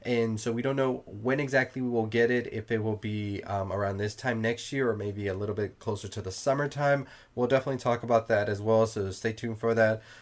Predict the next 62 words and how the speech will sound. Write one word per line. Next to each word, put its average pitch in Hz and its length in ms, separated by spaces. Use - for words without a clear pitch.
But 120 100
let's 139 200
talk 139 300
about 120 220
this 113 140
finale 113 480
that 95 180
was 95 180
just 98 340
insane. 82 580
So 143 100
let 143 100
me 165 60
tell 151 120
you, 135 100
we 131 100
are 113 80
currently 143 340
running 127 240
a 110 60
giveaway. 113 360
If 107 60
you 110 80
wanna 113 160
enter 123 260
the 127 80
giveaway, 123 380
you 113 80
just 113 140
have 123 120
to 117 60
be 117 100
subscribed 110 460
to 135 80
our 117 80
channel 117 360
and 101 160
comment 113 260
below 107 240
you 101 160
wanna 98 180
enter 110 260
the 127 100
giveaway. 131 460
I 113 120
will 113 180
announce 107 320
the 117 80
winner 107 200
at 98 80
twenty 107 260
thousand 104 240
subscribers, 117 560
less 98 160
than 98 100
three 117 140
hundred 113 240
subscribers 107 400
to 95 60
go 98 180
for 117 160
that. 117 240